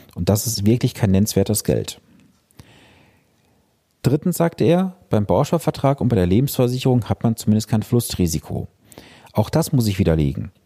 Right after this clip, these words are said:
Denn du musst berücksichtigen, es gibt einen reellen Kaufkraftverlust. Das ist die Inflation.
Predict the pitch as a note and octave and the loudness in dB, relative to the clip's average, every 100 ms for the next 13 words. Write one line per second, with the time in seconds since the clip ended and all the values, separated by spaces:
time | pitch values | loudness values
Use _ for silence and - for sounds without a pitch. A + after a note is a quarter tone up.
0 | _ _ A2 A#2+ A#2 B2 - - G#2+ - | _ _ 0 2 2 0 -4 -6 -4 -2
1 | B2 - D#3 G3 - - - - - G#3+ | -2 0 2 2 0 -6 -20 -18 -4 -2
2 | - - - B2+ B2+ B2 G#2+ B2+ B2+ C#3 | 0 -2 -2 -2 0 2 0 0 2 0
3 | - D3 - - A#2 - E2+ A1+ - - | 2 0 0 -4 -2 0 -2 -2 -8 -14
4 | - _ _ G2 - - - A#2 - A2+ | -20 _ _ -2 0 0 0 0 0 -2
5 | - A2+ F2+ | 0 2 0